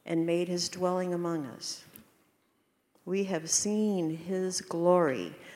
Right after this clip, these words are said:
the glory of the one and only Son who came from the Father,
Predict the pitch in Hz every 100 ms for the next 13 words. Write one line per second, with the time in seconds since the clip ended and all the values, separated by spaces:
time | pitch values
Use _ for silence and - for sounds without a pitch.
0 | - 185 - 196 214 240 269 254 190 170
1 | 160 180 196 208 160 - 190 208 208 208
2 | - 202 175 147 156 180 - 208 202 214
3 | 214 - 226 262 277 277 185 147 143 147